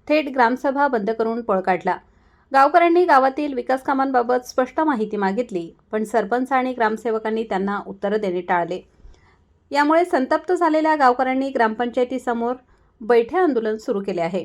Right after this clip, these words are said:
ग्रामसभेत गावकऱ्यांनी पंधराव्या वित्त आयोगाअंतर्गत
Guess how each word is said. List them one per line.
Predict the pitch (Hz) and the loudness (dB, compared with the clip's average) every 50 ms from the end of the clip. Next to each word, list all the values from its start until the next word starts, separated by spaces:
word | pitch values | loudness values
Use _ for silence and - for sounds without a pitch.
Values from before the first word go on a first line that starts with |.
| - _ _ _ _ _ _ | -8 _ _ _ _ _ _
ग्रामसभेत | 220 - 196 190 196 190 196 220 196 214 208 214 | -8 -4 -2 -2 -2 -2 -4 -4 -4 -4 -4 -2
गावकऱ्यांनी | - 190 190 190 233 220 214 214 220 226 | 0 0 0 0 -2 -4 -4 -4 -4 -6
पंधराव्या | 240 - 220 196 202 196 226 220 233 240 | -4 -4 -4 -4 -2 -2 -2 0 0 -2
वित्त | 226 226 220 - 254 | -2 -4 -4 0 2
आयोगाअंतर्गत | 240 240 226 226 240 240 240 233 240 233 233 247 247 | 2 2 2 2 0 -2 -2 -2 -4 -4 -2 -4 -6